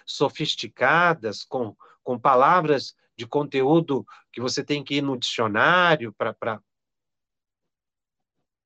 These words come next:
porque muitas vezes ali está escondida uma ideia negativa. É claro que existem espíritos elevados, né, que falam de forma belíssima, mas com palavras muito simples. Item seis.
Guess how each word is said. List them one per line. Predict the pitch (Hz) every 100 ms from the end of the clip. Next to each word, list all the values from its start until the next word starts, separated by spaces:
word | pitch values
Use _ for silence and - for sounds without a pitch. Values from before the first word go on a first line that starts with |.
| -
porque | 127 - 143
muitas | 139 139 151 120
vezes | 113 147 151
ali | 147 127
está | 151 -
escondida | 151 - - 165 139 127 131
uma |
ideia | 156 123 113 117
negativa. | 127 123 156 - - 82 _ _ _ _ _ _ _ _ _ _ _ _ _ _ _ _ _
É | 135
claro | 139 110
que | 127
existem | 135 160 151
espíritos | - - 113 -
elevados, | 151 160 131 143 185 131
né, | 113 147 160 _ _ _
que | - - -
falam | 147 165 131
de | 107
forma | 135 131
belíssima, | 120 117 117 202 202 - 104 95 - _ _
mas | - 151
com | 190
palavras | 190 170 165 165 143
muito | 151 165
simples. | - 101 - - _ - _ 175
Item | 190 220
seis. | 220 - 113 - -